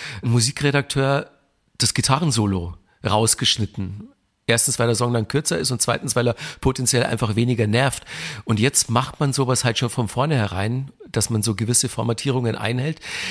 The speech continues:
Damit wird natürlich Musik zunehmend ähnlicher. Also das merke ich ja bei meinem eigenen Algorithmus. Da bin ich nicht so ganz zufrieden mit dem, was er mir vorschlägt, weil es halt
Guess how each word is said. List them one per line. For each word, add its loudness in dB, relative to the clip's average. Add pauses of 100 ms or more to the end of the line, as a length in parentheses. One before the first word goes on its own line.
(180)
Damit 4
wird 2
natürlich 0
Musik 2
zunehmend 2
ähnlicher. 2
Also 0 (140)
das -2
merke -2
ich 0
ja 0
bei 0
meinem 0
eigenen 0
Algorithmus. 0 (640)
Da 4
bin 4
ich 4
nicht 4
so 2
ganz 4
zufrieden -4 (140)
mit -4
dem, 2
was 2
er 4
mir 4
vorschlägt, 0
weil 2
es 0
halt 2